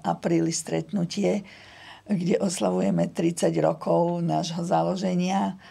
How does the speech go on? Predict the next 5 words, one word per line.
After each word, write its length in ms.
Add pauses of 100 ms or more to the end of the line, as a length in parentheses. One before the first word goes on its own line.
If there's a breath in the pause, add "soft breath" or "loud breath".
(400 loud breath)
a 420 (880)
tam 240
bude 160
sedemdesiat 720
členov. 560